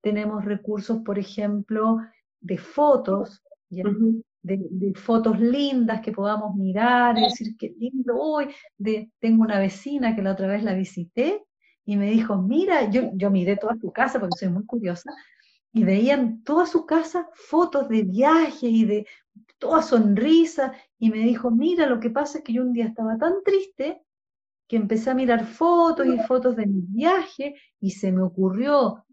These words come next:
Speaker 1: rellenar mi casa de todos
Speaker 2: Totalmente.
Speaker 1: los momentos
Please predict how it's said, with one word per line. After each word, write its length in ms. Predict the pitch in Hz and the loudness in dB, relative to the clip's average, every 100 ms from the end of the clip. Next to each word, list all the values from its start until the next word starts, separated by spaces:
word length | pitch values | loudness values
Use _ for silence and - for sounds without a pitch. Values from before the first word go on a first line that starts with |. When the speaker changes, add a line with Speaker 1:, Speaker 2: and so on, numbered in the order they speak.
| - - | -20 -8
Speaker 1:
rellenar 800 | 190 202 196 180 175 214 339 392 | -2 2 2 0 0 2 2 0
mi 140 | 392 - | -4 0
casa 360 | 370 381 - 427 - _ _ - | 0 0 -4 -6 -8 _ _ -6
de 100 | 202 202 233 | -4 0 2
todos 240 | 240 220 | 4 6
Speaker 2:
Totalmente. 60 | 190 | 4
Speaker 1:
los 100 | 311 | 2
momentos 540 | 311 254 269 262 294 | 0 -4 -4 -8 -8